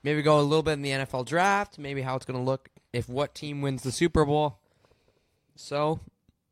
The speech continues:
we'll see. We'll kinda give our picks, our predictions maybe here. So with that being said, we'll kinda dive into the Oilers here, right? The Edmonton Oilers find a way to get the job done last night.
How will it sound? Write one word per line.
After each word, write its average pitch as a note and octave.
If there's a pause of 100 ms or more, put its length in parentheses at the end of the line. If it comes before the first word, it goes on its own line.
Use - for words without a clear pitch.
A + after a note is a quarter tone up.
(100)
we'll B2
see. A#3
We'll D3+
kinda C#3
give C3+
our C3
picks, -
our B2
predictions D3+
maybe F#3+
here. F#3 (880)
So A3+
with C#3
that F3
being D#3
said, C#3 (680)
we'll D#3
kinda A3+
dive F#3+
into E3
the E3
Oilers C3
here, - (460)
right? B2+ (800)
The C#3+
Edmonton A3
Oilers G#3+
find D#3+
a F#3+
way F3+
to F3+
get F3
the D#3
job E3+
done A#2
last -
night. -